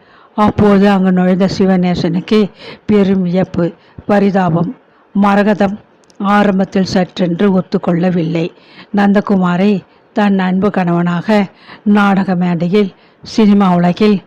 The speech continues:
கற்பனையில் எண்ணி காதல் வசப்பட்டு மனம் உடைந்து விட்டிருந்த அவள் கண்களுக்கு சிவநேசன் ஒரு மனிதனாக கூட புலப்படவில்லை.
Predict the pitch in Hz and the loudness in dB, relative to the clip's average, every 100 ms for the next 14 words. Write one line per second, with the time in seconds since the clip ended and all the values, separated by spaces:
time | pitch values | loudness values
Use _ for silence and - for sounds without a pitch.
0 | _ _ _ 214 202 - 202 202 180 175 | _ _ _ -2 -2 0 0 2 2 0
1 | 175 175 190 208 180 _ _ _ - 220 | 0 0 0 0 -2 _ _ _ -2 0
2 | 202 196 190 175 185 - 175 - 214 185 | 2 2 0 0 -2 -2 -4 0 0 -2
3 | - - - _ 202 202 196 202 185 185 | -6 -20 -20 _ 0 2 2 2 2 0
4 | 170 175 175 - 165 160 175 175 208 208 | 0 -2 -2 -4 -6 -4 -2 0 0 -2
5 | - _ _ - 208 196 202 196 180 208 | -6 _ _ -4 0 0 2 0 0 0
6 | - 196 190 180 170 214 202 180 _ - | 0 2 0 0 -2 0 0 -2 _ -20
7 | - - 208 196 214 196 - _ _ 202 | -10 -2 2 2 2 0 -8 _ _ -2
8 | 196 196 208 202 180 175 175 175 202 208 | 0 2 2 0 0 -4 -2 0 0 2
9 | 196 - 185 175 165 170 | 0 0 0 0 0 -2